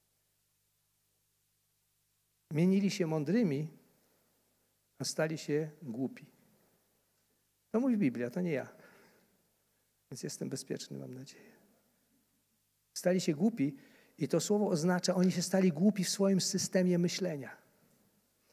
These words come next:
Cały system myślenia się przestawił tak, że ci ludzie sta-, ci ludzie są głupi. Tak mówi Biblia i to jest pra-, to jest prawda. Bo, bo t-, do takich wniosków dojść, jak ja wam teraz mówię, to, to mądry człowiek do tego nie dojdzie.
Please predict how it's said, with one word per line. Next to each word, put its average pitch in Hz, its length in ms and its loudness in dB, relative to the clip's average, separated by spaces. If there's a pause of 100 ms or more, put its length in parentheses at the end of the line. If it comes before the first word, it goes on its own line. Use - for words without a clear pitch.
Cały 220 260 10
system 208 420 8
myślenia 185 480 8
się 170 140 2
przestawił 170 600 4
tak, 170 300 0 (220)
że 156 140 2
ci 190 140 2
ludzie 175 260 4
sta-, 175 240 -6
ci 180 140 -2
ludzie 180 180 2
są 175 200 2
głupi. 180 420 4 (1600)
Tak 190 140 -2
mówi 170 180 -2
Biblia 143 380 -6 (140)
i 185 100 -10
to 160 80 -4
jest - 120 -8
pra-, 143 100 -2
to 151 60 -4
jest 160 140 -6
prawda. 135 420 -4 (100)
Bo, 143 160 2 (140)
bo 165 80 0
t-, - 120 -2
do 170 120 6
takich 220 300 2
wniosków 208 360 8
dojść, 175 220 4
jak 160 120 -2
ja 165 80 2
wam 160 120 2
teraz 160 260 4
mówię, 151 380 8 (540)
to, - 140 -8
to 151 500 4 (240)
mądry 165 300 6
człowiek 156 360 0
do 139 120 -4
tego 139 240 -6
nie 139 140 -2
dojdzie. 113 340 -6